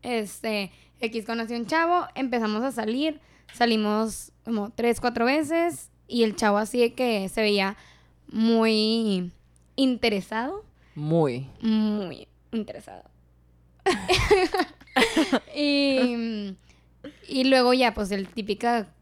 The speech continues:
Speaker 1: plática que tienes de que, pues, "Me gustas", no sé qué, y así, de que, ok.
Speaker 2: Lo intentamos.
Speaker 1: Ajá, y fue que, bueno, salimos todo el verano,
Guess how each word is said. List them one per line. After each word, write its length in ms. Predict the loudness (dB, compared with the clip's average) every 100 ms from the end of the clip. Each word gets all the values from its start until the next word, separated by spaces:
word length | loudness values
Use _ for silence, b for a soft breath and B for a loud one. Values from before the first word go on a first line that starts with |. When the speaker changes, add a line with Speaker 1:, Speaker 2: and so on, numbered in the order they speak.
| _
Speaker 1:
plática 400 | 2 2 2 0
que 80 | 0
tienes 200 | -4 -4
de 100 | -4
que, 260 | -4 -4
pues, 200 | -6 -8
"Me 160 | -10 -6
gustas", 680 | -2 -2 -2 -6 -6 -4 -6
no 120 | -6
sé 160 | -8
qué, 320 | -4 0 0 0
y 100 | -2
así, 320 | -4 -6 -8
de 100 | -8
que, 140 | -10
ok. 80 | -8
Speaker 2:
Lo 60 | -6
intentamos. 880 | -6 -8 -12 -10 -10 -10 -10 -10 -4
Speaker 1:
Ajá, 420 | -2 0 0 -2
y 40 |
fue 180 | -2 -4
que, 100 | -2
bueno, 260 | -4 -4 -6 b b
salimos 520 | -6 0 0 0 -4 -2
todo 120 | -2
el 80 | -2
verano, 400 | -4 -2 -4